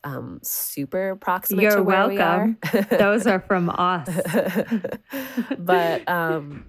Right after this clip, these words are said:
Speaker 1: it definitely is a little bit, you know, we kind of raise our eyebrows and go, "Okay, is this the year that we're gonna have to use our," um, like, we have some old water lines set up that
Speaker 2: Mm-hmm.
Speaker 1: supposedly would, if we had a fire on our property, we could just, like, turn on the water and it would help.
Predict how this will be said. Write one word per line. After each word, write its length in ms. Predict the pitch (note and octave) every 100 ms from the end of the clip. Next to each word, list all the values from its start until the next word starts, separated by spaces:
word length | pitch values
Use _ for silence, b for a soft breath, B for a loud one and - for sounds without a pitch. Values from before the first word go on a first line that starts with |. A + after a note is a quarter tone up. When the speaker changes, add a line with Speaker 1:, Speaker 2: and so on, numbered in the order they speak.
| -
Speaker 1:
it 100 | D#3
definitely 440 | D#3+ D#3 D#3+ D3
is 140 | C3+ C3+
a 80 |
little 260 | C3+ C3+ C3+
bit, 300 | C3 B2+ - -
you 100 | C#3
know, 100 | C3
we 80 |
kind 180 | C#3 C#3+
of 120 | C#3
raise 160 | C#3 C#3
our 80 | C3
eyebrows 380 | C3 B2 A2+ C#3
and 80 | C3+
go, 60 | C#3 D#3+
"Okay, 300 | D3+ D#3+ D3
is 120 | C#3
this 160 | D3 -
the 140 | D#3
year 260 | C#3+ C#3 C#3
that 200 | C3+ -
we're 140 | C#3
gonna 300 | C#3 C#3 C3+ -
have 220 | D3+ C#3+
to 100 | D3
use 280 | C3+ C3+ C3+
our," 400 | C3+ A#2+ B2+ C#3 _
um, 360 | C#3 A2 - -
like, 100 | D3+
we 100 | D#3
have 200 | D3+ C#3+
some 300 | - C#3+ C3 - _
old 200 | D3+ C#3
water 280 | C3+ C3 C#3+
lines 380 | C3+ C#3 C3+ -
set 180 | - C3+
up 220 | - -
that 240 | - - - -
Speaker 2:
Mm-hmm. 240 | G#3 F#3+
Speaker 1:
supposedly 840 | F3 - C#3 C#3+ D3 C3+ C3 C3+ - _ _
would, 180 | D#3 D#3 -
if 200 | C#3+ -
we 120 | - C#3
had 200 | C3+ C3+
a 40 |
fire 340 | - - C3+
on 80 | C3+
our 100 | C#3
property, 320 | - - -
we 100 | A1+
could 100 | -
just, 160 | - -
like, 240 | - - -
turn 180 | - C#3+
on 120 | -
the 80 | C#3+
water 360 | C#3 - A2
and 160 | G2 D#3+ _ _ _ -
it 100 | -
would 120 | -
help. 340 | C3+ - -